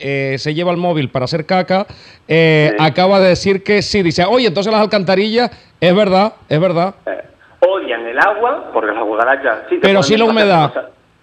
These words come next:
Speaker 2: pero sí les encanta la humedad, por eso en las redes alcantarilladas, por ejemplo, siempre las vamos a ver en la parte superior, es decir, en la zona donde no hay agua, pero sí hay mucha humedad ambiental.
Speaker 1: Bien.
Speaker 2: Son además, esta, esta la vas a acertar se-, eh, seguro. ¿Qué significa que sean lucífu-,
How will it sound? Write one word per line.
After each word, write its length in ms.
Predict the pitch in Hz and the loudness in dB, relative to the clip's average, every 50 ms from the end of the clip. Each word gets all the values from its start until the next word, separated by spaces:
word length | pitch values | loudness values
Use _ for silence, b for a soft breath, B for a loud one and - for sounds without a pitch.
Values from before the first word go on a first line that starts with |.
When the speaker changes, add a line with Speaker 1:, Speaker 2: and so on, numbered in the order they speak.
| _ _ _ _ _ _ _ _ | _ _ _ _ _ _ _ _
Speaker 2:
pero 260 | - 143 139 143 143 | 0 0 0 0 0
sí 80 | 160 170 | -2 -2
les 100 | 175 170 | -2 -2
encanta 380 | 175 165 160 160 165 170 185 180 | -2 -2 -2 -2 -2 -2 -2 -4
la 80 | 180 170 | -4 -4
humedad, 360 | 151 139 131 127 123 - - | -2 -2 0 0 0 0 -2
por 160 | 120 123 131 | -2 -2 -2
eso 360 | 156 175 170 - 170 185 - - - - _ _ _ - | -2 -4 -6 -8 -10 -12 -12 -14 -20 -20 _ _ _ -10
en 180 | 123 117 117 117 | -8 -6 -4 -2
las 240 | 117 120 117 110 110 | -2 0 -2 -2 -2
redes 200 | 127 131 135 143 | -4 -4 -4 -6
alcantarilladas, 600 | 143 143 143 135 139 139 135 151 151 147 143 135 | -4 -4 -4 -2 -2 -2 -2 -2 -2 -2 -2 -2
por 140 | 135 131 123 | -2 -2 -2
ejemplo, 400 | 127 151 156 151 156 143 - - | -4 -4 -6 -6 -6 -6 -6 -4
siempre 320 | - 160 175 170 160 165 160 | -4 -2 -2 -2 -2 -4 -4
las 120 | 156 156 | -2 -2
vamos 240 | 160 170 170 165 160 | -2 -2 -2 -4 -4
a 40 | 165 160 | -2 -2
ver 320 | 170 185 - - - - _ _ _ _ | -2 -2 -4 -8 -14 -20 _ _ _ _
en 100 | - 139 | -4 0
la 140 | 131 131 127 - | 0 2 2 2
parte 240 | 151 151 143 170 | 0 -2 -4 -6
superior, 560 | - - 165 147 135 123 120 127 127 117 104 95 | -8 -8 -6 -4 -4 -4 -2 -2 -2 -2 -4 -6
es 80 | 95 | -10
decir, 400 | 110 113 110 - 123 120 120 - - | -14 -16 -16 -16 -16 -18 -16 -14 -10
en 120 | 113 110 | -6 -4
la 100 | 113 113 - | -4 -2 -2
zona 200 | - 147 139 120 | -2 -4 -2 -4
donde 260 | 104 110 110 113 117 | -6 -8 -8 -6 -4
no 60 | 127 139 | -2 -2
hay 140 | 143 151 | 0 2
agua, 280 | 165 175 175 185 214 208 | 0 0 0 -2 -4 -6
pero 200 | 180 143 131 123 127 - | -6 -6 -6 -6 -6 -6
sí 60 | 143 | -8
hay 100 | 135 135 | -8 -8
mucha 280 | 135 143 143 143 151 | -8 -10 -8 -6 -6
humedad 240 | 139 127 120 117 117 | -6 -6 -6 -6 -6
ambiental. 380 | 110 113 113 95 90 - 98 - - - - _ _ _ _ _ _ _ - | -6 -8 -10 -10 -6 -4 -4 -4 -6 -10 -20 _ _ _ _ _ _ _ -16
Speaker 1:
Bien. 360 | 95 98 139 147 143 123 110 - | -10 -6 -4 -2 -2 -2 0 0
Speaker 2:
Son 100 | 160 180 | 2 2
además, 300 | 196 196 190 196 214 214 - 165 | 2 2 2 2 0 0 0 -2
esta, 260 | 151 156 185 185 - | -2 -2 -2 -2 -2
esta 200 | - - - 175 | -4 -2 -2 0
la 80 | 160 156 | 0 2
vas 120 | 151 147 | 0 -2
a 20 | 147 | -4
acertar 300 | 165 156 139 151 151 151 - | -8 -8 -8 -8 -10 -8 -6
se-, 60 | 160 | -6
eh, 260 | - 135 123 117 113 113 | -2 0 0 -2 -2 -2
seguro. 440 | 117 110 117 143 147 123 107 90 - - - - | -4 -2 -2 -2 -2 -2 -4 -6 -10 -14 -16 -16
¿Qué 80 | 143 | -12
significa 420 | 143 170 170 170 165 175 175 175 160 | -10 -10 -8 -8 -8 -6 -4 -4 -4
que 100 | 170 - | -4 -4
sean 180 | - 165 160 147 | -2 -2 -2 -2
lucífu-, 460 | 143 139 139 151 - - - 339 | -4 -4 -4 -4 -6 -6 -8 -12